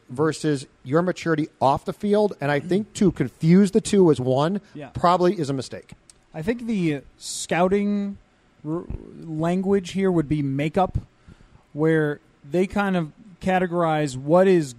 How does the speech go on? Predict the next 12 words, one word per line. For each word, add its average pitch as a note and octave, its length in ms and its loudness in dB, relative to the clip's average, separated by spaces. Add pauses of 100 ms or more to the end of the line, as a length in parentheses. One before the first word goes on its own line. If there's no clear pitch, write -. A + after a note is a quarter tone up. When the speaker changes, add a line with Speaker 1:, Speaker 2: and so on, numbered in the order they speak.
Speaker 2:
good F3+ 240 2
makeup, F3 380 -2
what's D#3 180 0
bad D#3+ 300 2
makeup E3 340 -2
for D#3 180 -2
whether D#3 280 0
you're D#3+ 100 0
gonna D#3+ 180 -4
be D3+ 180 0
a C#3+ 60 -2
good D3 340 2